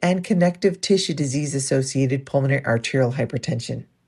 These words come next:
The two thousand twenty-two guidelines recommend a pulmonary hypertension center referral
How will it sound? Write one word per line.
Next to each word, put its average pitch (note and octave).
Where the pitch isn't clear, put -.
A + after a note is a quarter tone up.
The F#3+
two A#3
thousand G3+
twenty-two E3
guidelines C3
recommend F3+
a F#3+
pulmonary F#3
hypertension D3
center C3+
referral F#3